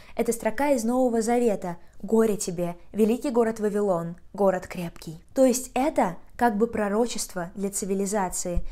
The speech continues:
И весь рассказ, по сути, о том, как опасна вот эта гордыня нового человека.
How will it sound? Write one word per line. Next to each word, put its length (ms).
И 80
весь 200
рассказ, 460
по 160
сути, 320
о 100
том, 220
как 160
опасна 480
вот 160
эта 140
гордыня 680
нового 380
человека. 680